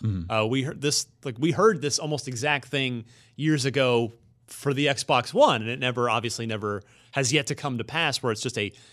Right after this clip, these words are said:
Speaker 2: a streaming box, but we're getting there, right? I mean, this is sort of, this is sort of the, uh,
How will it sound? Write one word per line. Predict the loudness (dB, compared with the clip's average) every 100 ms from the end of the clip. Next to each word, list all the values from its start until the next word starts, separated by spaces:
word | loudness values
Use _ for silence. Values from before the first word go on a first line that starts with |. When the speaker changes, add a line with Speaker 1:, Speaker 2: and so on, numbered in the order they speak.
| _ -8
Speaker 2:
a | -6
streaming | -4 -2 0 2 2
box, | 4 4 2 -2
but | -4 -6 -16 -20 0
we're | 2
getting | 6 6 4
there, | -2 -4 -12 0
right? | 2 4 2
I | 0
mean, | 0 0
this | 2 2
is | 4
sort | 4 4 4
of, | 2 0 -12 -20 -20 _ _
this | -2 2
is | 4
sort | 4 4 2
of | 0
the, | 0 0 2 0 -4 -12 _ _ _ -8
uh, | -4 -2 0 -2